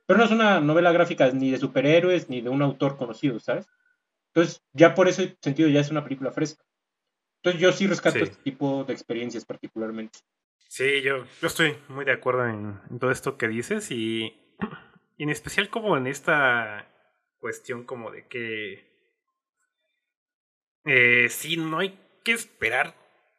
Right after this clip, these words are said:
Speaker 2: que todas las películas sean como la octava maravilla, ¿no? No, es que no hay que esperar que veamos la próxima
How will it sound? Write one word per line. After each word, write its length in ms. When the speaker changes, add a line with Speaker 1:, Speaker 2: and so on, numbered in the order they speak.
Speaker 2:
que 100
todas 200
las 100
películas 460
sean 300
como 300
la 280
octava 360
maravilla, 540
¿no? 200
No, 120
es 80
que 100
no 80
hay 80
que 80
esperar 400
que 100
veamos 360
la 180
próxima 760